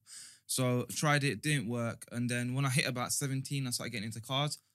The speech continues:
I realized that I was really good with my hands. So then I wanted to pursue a career in that. And my dad being in the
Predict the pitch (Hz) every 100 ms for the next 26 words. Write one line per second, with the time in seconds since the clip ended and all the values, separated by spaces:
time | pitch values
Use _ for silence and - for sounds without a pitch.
0 | - 107 131 120 110 101 101 101 104 123
1 | 131 117 120 104 101 101 95 117 98 82
2 | - - _ _ _ _ - 104 101 101
3 | 98 95 110 139 123 120 - 107 113 -
4 | 107 107 113 104 101 - 101 110 123 -
5 | _ - - 104 107 104 120 127 139 120
6 | 120 123 123